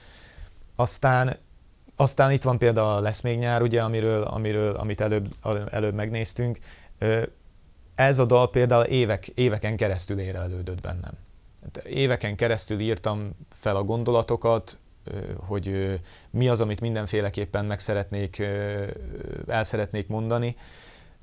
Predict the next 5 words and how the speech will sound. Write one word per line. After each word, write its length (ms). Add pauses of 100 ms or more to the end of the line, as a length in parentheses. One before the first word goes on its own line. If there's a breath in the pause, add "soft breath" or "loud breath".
és, 360
ö, 160 (580)
hát 220
eltelt 420
egy, 320